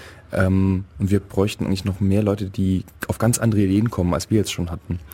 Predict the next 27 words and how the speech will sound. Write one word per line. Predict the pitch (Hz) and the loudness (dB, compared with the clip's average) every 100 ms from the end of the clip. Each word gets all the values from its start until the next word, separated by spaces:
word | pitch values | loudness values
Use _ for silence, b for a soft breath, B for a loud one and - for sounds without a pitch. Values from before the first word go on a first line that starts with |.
| B B B B - | B B B B -8
Ähm, | 95 87 87 87 87 | -2 0 0 0 -2
und | - 90 - - - - - | -4 -6 -8 -20 -20 -10 0
da, | 135 98 | 0 2
zu | 107 | 0
diesem | 135 151 | 2 2
Zweck | 135 - | 0 -4
hatten | 135 123 | -2 2
wir | 113 107 | 2 2
uns | 82 | 0
überlegt, | 98 95 98 127 | 0 2 2 0
einfach | 104 104 92 | -2 -2 -2
ein | 92 | 0
Barcamp | - 127 117 | 0 0 0
zu | - | 0
machen. | 90 151 196 - - - - | 0 2 0 -4 -20 -14 -6
Ähm, | 104 101 98 98 | 0 2 2 0
zwei | - 95 | -2 -2
Tage | 101 120 | 0 2
lang, | 123 131 131 | 2 2 2
nächsten | 104 107 - - 101 | 2 0 -4 0 0
Samstag | 98 92 110 - 95 95 | 0 -2 -2 -2 -2 -2
und | 92 | -2
Sonntag | 92 131 - - | -2 -2 -4 -6
an | - | -2
der | 95 | -2
Uni | 95 92 | 0 0
Ulm. | - 139 | 0 -2